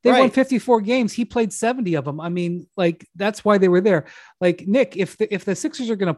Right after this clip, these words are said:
Speaker 1: win this series, and it would be an upset, okay? The, the Celtics have now beaten them four out of the six times they've played. If they're gonna win this series and be an upset, it's gonna be because of <laughs> Joel Embiid.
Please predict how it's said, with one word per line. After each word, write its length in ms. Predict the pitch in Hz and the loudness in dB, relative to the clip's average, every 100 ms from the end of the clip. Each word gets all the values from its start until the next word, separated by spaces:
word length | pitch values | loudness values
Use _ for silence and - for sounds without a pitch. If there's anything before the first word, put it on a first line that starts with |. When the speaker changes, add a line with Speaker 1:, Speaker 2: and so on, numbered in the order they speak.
| 175 | -4
Speaker 1:
win 200 | 208 208 | -2 0
this 200 | 160 - | -2 -4
series, 300 | 285 175 156 | -4 -4 -4
and 60 | |
it 60 | 247 | -4
would 160 | 196 | -4
be 120 | 180 175 | -2 -2
an 100 | 170 | -2
upset, 420 | 226 - 117 101 131 | -6 -10 -14 -12 -16
okay? 240 | 127 170 | -6 -6
The, 100 | 160 | -4
the 140 | 156 | -6
Celtics 420 | 156 208 208 185 - | 0 0 0 -2 -2
have 160 | 151 | -2
now 200 | 165 170 | 0 -2
beaten 320 | 139 175 175 | -2 -6 -6
them 140 | 151 139 | -6 -6
four 300 | - 165 175 | -6 0 2
out 60 | |
of 40 | 156 | 2
the 100 | 143 | -2
six 260 | - 147 - | -6 -10 -4
times 240 | 151 143 | -4 -2
they've 160 | 127 120 | -6 -4
played. 320 | 175 127 - _ _ _ | -4 -4 -6 _ _ _
If 140 | 180 - | -8 2
they're 160 | 285 | 2
gonna 180 | 294 226 | 4 0
win 280 | 170 196 254 | 2 4 4
this 160 | 190 | 2
series 260 | - 247 170 | 0 -4 -2
and 80 | 165 | 0
be 80 | 196 | 0
an 80 | |
upset, 320 | 208 - 156 175 | 0 -2 -6 -6
it's 140 | 170 | -4
gonna 180 | 302 311 | 2 4
be 80 | 220 | 4
because 280 | 180 233 | 2 2
of 80 | 180 | 2
<laughs> 60 | 190 | 0
Joel 320 | 147 190 254 | 0 2 2
Embiid. 460 | 185 160 285 139 | 0 -2 -4 -6